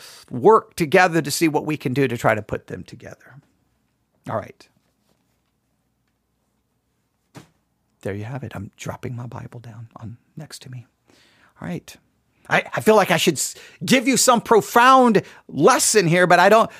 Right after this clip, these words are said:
that's not the goal here. The goal is, this is a preview. I'm, I'm, I'm just, I'm, I'm just presenting it to you. And I'm,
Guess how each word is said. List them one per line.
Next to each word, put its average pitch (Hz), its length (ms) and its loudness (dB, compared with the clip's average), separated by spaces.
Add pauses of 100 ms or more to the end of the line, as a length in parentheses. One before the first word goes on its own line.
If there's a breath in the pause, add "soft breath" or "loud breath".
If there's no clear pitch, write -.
that's 196 200 2
not 247 140 2
the 233 80 4
goal 254 200 6
here. 190 160 6
The 165 80 2
goal 208 220 6
is, 190 240 2
this 208 240 2
is 196 160 -2 (120)
a 190 60 2
preview. 175 560 0 (100)
I'm, 156 180 -2
I'm, - 160 0
I'm 160 120 0
just, 180 240 -4 (160)
I'm, 135 100 -8 (220)
I'm 170 100 -2
just 170 200 -8
presenting 226 460 2
it 208 140 -2
to 196 120 -4
you. 190 360 -2 (480 soft breath)
And 147 180 0
I'm, 156 120 -2